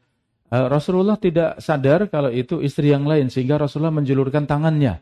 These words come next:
Makanya ketika ditegur Rasulullah segera menarik tangannya ya, tidak jadi,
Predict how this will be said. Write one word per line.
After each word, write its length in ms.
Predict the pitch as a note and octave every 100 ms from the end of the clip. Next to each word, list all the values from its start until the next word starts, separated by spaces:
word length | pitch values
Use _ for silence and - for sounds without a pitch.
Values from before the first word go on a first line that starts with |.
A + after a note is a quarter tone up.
| _ _ _ _ B2+
Makanya 320 | B2+ D3+ E3
ketika 400 | D3+ D#3 D3+ C#3+
ditegur 400 | C#3 D3+ D3 A3
Rasulullah 400 | F3 D3+ F3+ G3+
segera 240 | D3+ E3
menarik 480 | E3+ E3+ E3+ F3+ -
tangannya 480 | E3 F#3 F#3 D#3 G2+
ya, 160 | C3
tidak 240 | D#3+ D3+ A#2+
jadi, 480 | C3 C3 F3 F#3